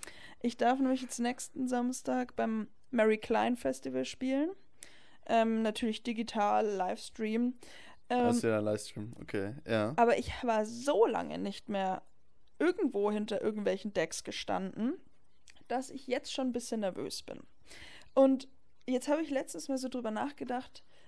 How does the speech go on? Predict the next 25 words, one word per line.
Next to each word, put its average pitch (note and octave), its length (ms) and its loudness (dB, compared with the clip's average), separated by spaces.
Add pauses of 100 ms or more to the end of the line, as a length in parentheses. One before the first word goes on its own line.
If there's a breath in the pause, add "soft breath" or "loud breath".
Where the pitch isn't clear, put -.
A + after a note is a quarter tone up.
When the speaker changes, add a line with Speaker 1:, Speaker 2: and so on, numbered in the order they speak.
Speaker 1:
wie B3+ 120 2
es D4 140 -2
denn C4 120 0
so A#3 100 0
ist, - 300 -4
wenn A3+ 140 0
die A#3+ 80 -2
Clubs - 240 -6
jetzt A#3 120 -6
mal A3 160 -2
wirklich B3+ 320 -2
wieder A3+ 200 0
aufmachen G#3 360 -4
und A3+ 120 2
du A3+ 140 0
wirklich D4+ 300 -2
mal C4 140 2
wieder B3 240 0
in A#3+ 180 -2
den A#3 300 -2
Club - 460 2 (580)
gehst F4+ 600 0 (260 soft breath)
und C4 160 6
da B3 140 8
wirklich C#4+ 500 -4